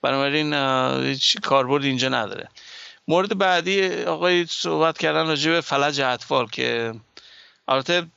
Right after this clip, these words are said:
باعث تأسفه که ایشون مشکل رو پیدا کردن. فلج اطفال قابل پیگ-، پیشگیریه به خاطر اینکه واکسنش سالها پیش اختراع شده و در خیلی جا به کار می‌برن. البته این گروه طالبان اینا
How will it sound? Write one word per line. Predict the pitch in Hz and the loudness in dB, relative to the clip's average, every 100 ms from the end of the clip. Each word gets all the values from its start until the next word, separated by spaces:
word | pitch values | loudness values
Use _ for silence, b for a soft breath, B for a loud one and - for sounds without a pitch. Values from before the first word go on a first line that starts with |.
| _ _ _ - | _ _ _ -2
باعث | 165 156 | -2 0
تأسفه | 160 143 - 196 175 156 135 | 0 0 0 0 2 2 0
که | 123 | -2
ایشون | 143 143 135 147 135 113 - - | -6 -4 -4 -4 -4 -8 -16 -14
مشکل | 208 131 - 139 | -6 -2 0 0
رو | 143 | 0
پیدا | 131 127 156 | 0 0 0
کردن. | 147 135 127 120 | 0 0 -2 -2
فلج | 123 143 165 | -2 0 0
اطفال | 180 156 - 170 | -2 -2 0 -2
قابل | - 151 135 131 127 | 0 0 0 0 -2
پیگ-، | - 127 123 - - | -2 -4 -4 -12 -14
پیشگیریه | - 123 - - 123 147 | -6 -2 -2 -2 -2 0
به | 160 | 0
خاطر | 143 135 | -2 -4
اینکه | 151 156 165 160 151 B B B - | -4 0 0 0 -2 B B B -2
واکسنش | 131 - 147 160 - - | 0 0 0 0 0 -2
سالها | - 139 131 160 | 0 0 2 0
پیش | 170 156 | 0 -2
اختراع | 147 - 135 151 | -2 -2 0 0
شده | 147 165 165 | 0 0 2
و | 151 135 127 123 120 120 - B B B B B | 2 2 2 2 0 -6 -20 B B B B B
در | - 131 | -4 -2
خیلی | - 185 185 | 0 0 0
جا | 151 160 | 0 0
به | 160 | 0
کار | 143 175 | 0 0
می‌برن. | 160 135 | 0 -2
البته | 131 143 147 175 | 0 -2 -2 -2
این | 160 156 | 0 -2
گروه | 143 143 160 160 151 | -4 0 2 2 0
طالبان | 139 139 135 135 143 156 | 0 0 2 2 0 0
اینا | 147 147 151 143 | 0 0 0 0